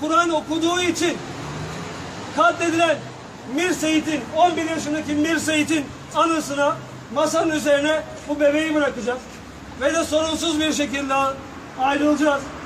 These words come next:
Slogandan bundan sonra daha öteye gideceğiz. Bağımsız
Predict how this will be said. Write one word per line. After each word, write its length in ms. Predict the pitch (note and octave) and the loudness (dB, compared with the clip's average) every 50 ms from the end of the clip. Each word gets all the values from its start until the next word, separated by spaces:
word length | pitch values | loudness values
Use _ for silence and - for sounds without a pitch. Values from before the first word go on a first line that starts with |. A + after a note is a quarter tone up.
| - - - - - - - - - - - - - - - | -12 -12 -12 -12 -12 -12 -12 -12 -12 -12 -12 -10 -10 -8 -2
Slogandan 760 | C4 C#4+ E4 E4+ E4+ E4 E4+ E4+ E4+ E4+ F4 F4 F4 F4 D#4+ | 2 4 4 6 6 6 6 6 6 6 4 4 4 2 0
bundan 380 | D#4+ E4 E4 D#4+ E4 E4+ F4+ F4 | -2 -2 0 0 2 0 0 0
sonra 360 | C4 D#4 D#4+ E4 E4+ E4+ E4 | -4 -4 -2 -2 -2 0 2
daha 300 | D#4+ C#4+ D4+ E4 F4 E4+ | 2 4 6 6 6 6
öteye 300 | D#4 - D#4 D#4+ E4 D#4+ | 4 2 2 2 4 4
gideceğiz. 400 | D4+ D4+ D4 C#4+ - B3 G#3+ - - - - - - - - - - - - - - - - - - - - | 4 4 4 2 2 2 0 -2 -4 -8 -10 -10 -10 -10 -12 -12 -10 -12 -12 -10 -12 -12 -12 -12 -10 -4 0
Bağımsız 540 | C4+ D4 D#4+ E4+ F4 F4 D#4 - E4+ F#4+ | 4 4 6 6 4 2 0 -2 -2 -2